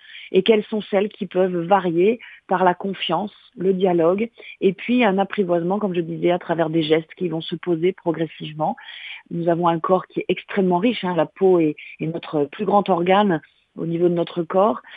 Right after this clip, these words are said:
euh, une surface de caresse et de baiser, une surface de découverte, une surface, euh, où on va, euh, se mélanger, où on va se découvrir. Et voilà, comment chaque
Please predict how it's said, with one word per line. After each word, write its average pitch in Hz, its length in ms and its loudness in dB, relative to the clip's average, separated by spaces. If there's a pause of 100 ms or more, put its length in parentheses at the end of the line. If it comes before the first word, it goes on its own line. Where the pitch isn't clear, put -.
(300)
euh, 151 160 -2
une 170 200 -2
surface 202 460 2
de 180 100 4
caresse 196 520 4
et 180 80 0
de 170 120 2
baiser, 185 600 2 (340)
une 175 100 -6
surface 190 340 2
de 170 80 2
découverte, 180 760 2
une 170 120 -6
surface, 175 400 -2 (100)
euh, 156 140 -4 (260)
où 165 180 -6
on 160 40 -6
va, 190 300 4
euh, 160 280 -2 (100)
se - 60 -8
mélanger, 208 800 2
où 196 40 -4
on 175 120 -8
va 165 140 -4
se - 140 -12
découvrir. 180 840 0 (540)
Et 220 400 4 (160)
voilà, 165 300 -6 (160)
comment 214 340 2
chaque - 480 -8